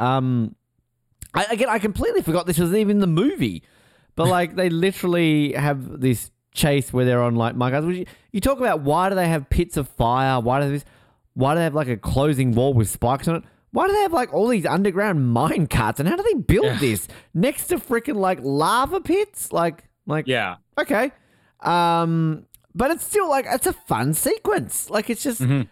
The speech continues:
Speaker 1: it's shot very well. Like, this movie won Best Visual Effects at the Oscars, but, like,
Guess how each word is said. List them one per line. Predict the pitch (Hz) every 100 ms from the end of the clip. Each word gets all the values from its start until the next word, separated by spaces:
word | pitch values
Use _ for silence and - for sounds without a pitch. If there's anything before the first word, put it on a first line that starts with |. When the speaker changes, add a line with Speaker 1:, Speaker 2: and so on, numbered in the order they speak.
| _
Speaker 1:
it's | 170 - -
shot | - - 202 -
very | 349 156 113
well. | 92 92 123
Like, | 190 165
this | - 196 - 220
movie | 143 160 135
won | 113 117 196
Best | 139 135 -
Visual | 139 139 107
Effects | - 170 -
at | 90
the | 90
Oscars, | 123 254 - 80 87
but, | 127
like, | 143 147